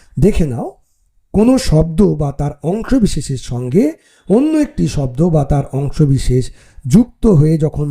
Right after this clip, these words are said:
নতুন শব্দ গঠন করে, তখন তাকে আমরা বলি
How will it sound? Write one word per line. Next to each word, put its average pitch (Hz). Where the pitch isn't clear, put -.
নতুন 320
শব্দ 139
গঠন 127
করে, 220
তখন 220
তাকে 131
আমরা 107
বলি 131